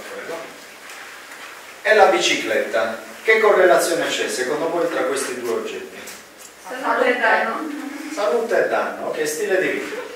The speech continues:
Speaker 1: Semplicemente. Giorgio c'ha questo stile di vita,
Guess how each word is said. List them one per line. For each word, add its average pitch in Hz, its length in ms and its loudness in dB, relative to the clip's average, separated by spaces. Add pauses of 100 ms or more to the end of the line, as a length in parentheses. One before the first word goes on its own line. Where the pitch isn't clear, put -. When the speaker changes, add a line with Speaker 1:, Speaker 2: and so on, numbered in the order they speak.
(920)
Speaker 1:
Semplicemente. - 840 -8
Giorgio 202 400 4
c'ha 135 200 2
questo 120 300 -2
stile 160 300 -2
di - 140 0
vita, 208 640 -2